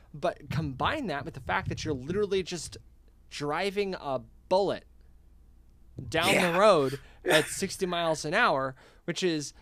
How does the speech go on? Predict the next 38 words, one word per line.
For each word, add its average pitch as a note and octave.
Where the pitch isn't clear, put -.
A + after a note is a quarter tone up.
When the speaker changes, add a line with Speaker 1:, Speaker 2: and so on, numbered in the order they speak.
Speaker 1:
enough F3
to E3
collapse D#3+
every D3+
organ C#3+
in C#3+
your B2+
body C#3
if C3+
you C#3+
come C3+
to C3+
a B2
sharp, C#3
abrupt B2
stop -
and B2
do A#2
not A2+
move. D#3+
Speaker 2:
Mm-hmm. A2
Speaker 1:
Like, C3+
if C3
you F#3
have E3+
a B2+
full A3+
nullification F3+
of A#2+
all F3
your F#3+
momentum E3
going C3+
sixty -
miles G3
an G#3
hour, C#3+
y-, D3